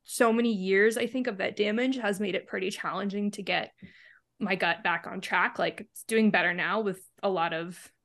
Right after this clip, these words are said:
a lot of very expensive, like, medical help and supplements and testing and all that, but,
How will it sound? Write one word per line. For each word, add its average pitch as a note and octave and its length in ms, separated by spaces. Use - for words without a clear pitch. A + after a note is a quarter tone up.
a - 40
lot G3 180
of G3 80
very F3+ 360
expensive, F#3 920
like, F3 380
medical F#3 360
help - 280
and G3 80
supplements - 520
and F#3+ 100
testing - 460
and A3+ 100
all A#3 140
that, A3+ 320
but, - 260